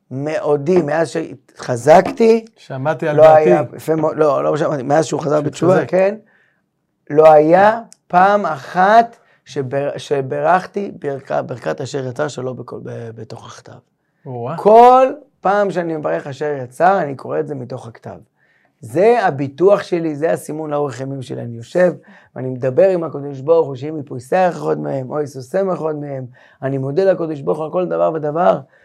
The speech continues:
Speaker 1: אז הוא, ברוך השם, ממשיך שהמכונה שלי תמשיך לעבוד.
Speaker 2: אה, פרק הזה של האוצר, אני ראיתי וורט נפלא על נקובים, נקובים, חלולים, חלולים, למה רואים את זה פעמיים?
Speaker 1: נכון.
Speaker 2: אז הסדר היום, אה, ברוך השולחן, סליחה,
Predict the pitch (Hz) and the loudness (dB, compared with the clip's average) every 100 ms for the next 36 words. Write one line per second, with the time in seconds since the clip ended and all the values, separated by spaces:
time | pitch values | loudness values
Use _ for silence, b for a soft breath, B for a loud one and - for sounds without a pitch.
0 | _ - 131 147 190 202 190 196 190 185 | _ -12 -8 -2 -2 -2 0 0 0 -2
1 | 170 190 185 175 196 - 160 156 151 165 | -4 -2 -2 -2 -4 -4 -6 -4 -4 -2
2 | 185 185 160 156 156 - _ _ - 127 | -2 -2 -2 -2 -6 -12 _ _ -10 -8
3 | 120 147 131 123 117 117 110 113 _ 143 | -6 -8 -6 -8 -8 -10 -12 _ _ -16
4 | 127 - 143 139 131 135 - 139 139 131 | -8 -6 -6 -10 -14 -14 -10 -10 -8 -10
5 | 127 123 139 139 143 139 143 151 131 - | -10 -8 -10 -8 -8 -8 -8 -10 -12 -6
6 | 156 156 143 _ _ _ _ _ _ _ | -4 -4 -8 _ _ _ _ _ _ _
7 | - 143 127 123 120 160 156 143 131 151 | -14 -10 -8 -10 -8 -6 -6 -6 -8 -8
8 | 147 - 143 151 131 135 147 147 131 143 | -8 -10 -10 -10 -10 -10 -8 -8 -8 -8
9 | 139 147 127 120 - 123 143 147 120 110 | -8 -8 -10 -10 -8 -6 -4 -4 -6 -6
10 | 120 120 127 b b b 117 110 - 160 | -8 -10 -14 b b b -20 -16 -8 -6
11 | 156 139 143 170 147 120 139 127 123 120 | -2 -2 -2 -4 -6 -10 -8 -6 -6 -6
12 | 127 131 113 - 175 - 120 117 123 - | -8 -8 -12 -6 -6 -6 -12 -16 -18 -14
13 | 123 | -14